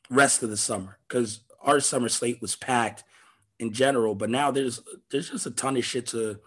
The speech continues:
look at and worry about. We're supposed to have SummerSlam here in Vegas,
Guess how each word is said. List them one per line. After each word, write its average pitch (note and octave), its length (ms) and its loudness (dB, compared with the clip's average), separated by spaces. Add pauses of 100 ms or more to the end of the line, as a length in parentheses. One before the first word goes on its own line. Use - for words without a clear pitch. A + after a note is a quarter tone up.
(240)
look D3 220 0
at A#2+ 180 2
and G2+ 120 -6
worry C#3+ 220 0
about. G#2+ 200 -4
We're A2 60 -4
supposed C#3 260 -2
to C#3+ 60 0
have C#3+ 80 0
SummerSlam C3 600 4
here B2 120 -2
in A2+ 60 -6
Vegas, C#3 420 0